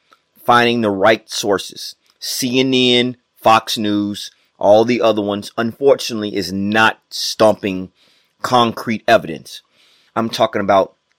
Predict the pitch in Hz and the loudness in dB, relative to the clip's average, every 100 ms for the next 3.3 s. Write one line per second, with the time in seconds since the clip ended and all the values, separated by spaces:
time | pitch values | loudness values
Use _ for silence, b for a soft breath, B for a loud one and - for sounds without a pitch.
0 | _ - 117 120 143 147 156 131 - 127 | _ -2 0 4 4 4 2 -2 -4 -4
1 | 120 104 113 143 156 - - 120 - 113 | -4 0 2 2 0 -2 -4 -2 -2 -4
2 | 101 98 90 90 - 120 107 - 110 101 | -2 -2 -2 -4 -4 -6 -4 -2 0 -2
3 | 82 82 | -8 -14